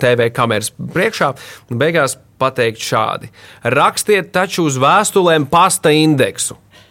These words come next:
Ā, ko tu gribētu pateikt suņu kaķu saimniekiem, ko bieži esi iedomājies, Krista, bet, nu, tev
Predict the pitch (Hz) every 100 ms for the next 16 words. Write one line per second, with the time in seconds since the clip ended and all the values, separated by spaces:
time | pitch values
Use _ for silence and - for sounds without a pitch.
0 | _ _ - - 147 147 151 156 269 285
1 | 233 170 127 117 139 131 113 - 135 110
2 | 139 139 165 180 156 - 127 120 127 127
3 | 120 139 143 127 123 165 185 127 120 117
4 | 113 110 - 120 135 117 110 107 98 113
5 | 107 107 107